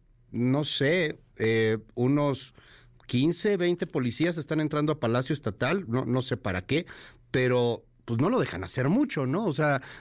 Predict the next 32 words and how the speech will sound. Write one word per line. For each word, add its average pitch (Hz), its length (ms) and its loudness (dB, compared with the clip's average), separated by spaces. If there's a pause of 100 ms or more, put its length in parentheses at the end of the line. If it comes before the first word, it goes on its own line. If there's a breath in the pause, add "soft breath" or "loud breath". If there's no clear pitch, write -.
(120)
trató 135 380 2
de 151 80 2
entrar, 175 720 0
trató 147 340 0
de, 151 120 2
de 120 220 0
ver 147 140 2
al 143 80 0
gabinete, 170 920 0 (360 loud breath)
trató 139 360 0
de 156 80 2
hacer 143 200 2
un 156 140 2
acto - 240 0
con 123 160 2
la 117 140 2
policía. 165 680 0
Ahora 143 240 -2
sí 165 180 -2
que, 185 300 0 (460)
con 113 180 0
todo 165 120 2
respeto, 180 420 -2
pero 135 140 0
creo 160 160 0
que 180 80 0
nomás 151 220 2
lo 175 100 0
reconoce 143 420 0
el 170 80 -2
Congreso, 127 540 0
oiga. 92 240 -4